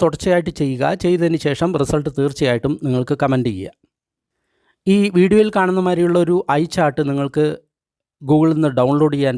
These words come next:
പറ്റും. അപ്പോൾ അതുകൊണ്ട് നിങ്ങളുടെ കാഴ്ച നിങ്ങൾക്ക് ഓരോ ദിവസവും, ആ, പരിശോധിക്കാൻ പറ്റും, കൂടുന്നുണ്ടോ ഇല്ലയോ എന്ന്. പിന്നെ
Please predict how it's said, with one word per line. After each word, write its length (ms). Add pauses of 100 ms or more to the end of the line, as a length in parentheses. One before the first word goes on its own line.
പറ്റും. 220 (140)
അപ്പോൾ 220
അതുകൊണ്ട് 340
നിങ്ങളുടെ 300 (460)
കാഴ്ച 260 (120)
നിങ്ങൾക്ക് 280 (100)
ഓരോ 240
ദിവസവും, 280 (340)
ആ, 40 (200)
പരിശോധിക്കാൻ 540
പറ്റും, 200 (100)
കൂടുന്നുണ്ടോ 480
ഇല്ലയോ 220
എന്ന്. 120 (880)
പിന്നെ 180